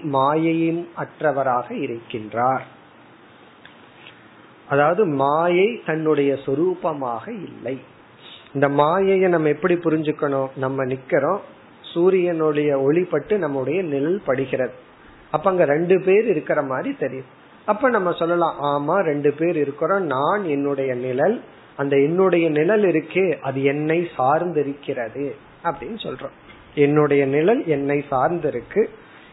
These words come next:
இந்த நிழல் இருக்கே அது சத்தியமா மித்தியாவா அல்லது அசத்தான்னு கேட்டா அதை அசத்துன்னு சொல்ல முடியாது. காரணம் என்னன்னா அதை நம்ம பார்க்கிறோம், அனுபவிக்கிறோம்.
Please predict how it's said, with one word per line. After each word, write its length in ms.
இந்த 280
நிழல் 400
இருக்கே 460
அது 260
சத்தியமா 720
மித்தியாவா 800
அல்லது 320
அசத்தான்னு 720
கேட்டா 380
அதை 260
அசத்துன்னு 600
சொல்ல 220
முடியாது. 400
காரணம் 500
என்னன்னா 400
அதை 180
நம்ம 260
பார்க்கிறோம், 500
அனுபவிக்கிறோம். 720